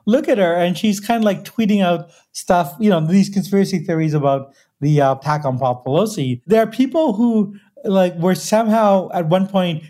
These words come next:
tethered to reality and have become untethered. And I think it's a bunch of different factors that are at work. I mean, I think, you know, even before the covid, I think Trump himself, you know, was a huge gateway drug, just in terms of what he was able to get away with.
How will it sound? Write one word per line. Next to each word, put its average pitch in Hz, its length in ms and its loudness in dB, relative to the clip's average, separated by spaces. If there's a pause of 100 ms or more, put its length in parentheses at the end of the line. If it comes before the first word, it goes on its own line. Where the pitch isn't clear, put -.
(160)
tethered 220 400 0
to 214 80 -4
reality 185 640 0 (240)
and 190 160 2
have 190 140 4
become 196 260 0
untethered. 151 560 -2 (180)
And 208 120 4
I 226 80 4
think 302 120 2
it's 262 80 2
a 254 60 2
bunch 208 300 0
of 208 60 -2
different 170 280 -2
factors 147 540 -2 (320)
that 165 120 2
are 147 200 2
at 139 80 -6
work. 151 220 0
I 143 60 0
mean, 165 140 0
I 160 80 0
think, 170 320 -2 (140)
you 190 120 4
know, 170 160 0
even 220 280 2
before 180 300 0
the 180 100 -2
covid, 165 340 0
I 151 100 2
think 156 220 -2
Trump 185 260 -4
himself, 151 560 0 (120)
you 175 160 -2
know, 143 180 0
was 151 160 0
a 156 80 2 (180)
huge - 380 -4
gateway 147 400 0
drug, 120 400 -2 (240)
just 185 240 -2
in 185 100 0
terms 165 300 0
of 139 260 0 (220)
what 190 220 2
he 196 120 -2
was 180 160 0
able 165 220 0
to 160 80 -4
get 139 220 0
away 143 240 0
with. 135 340 0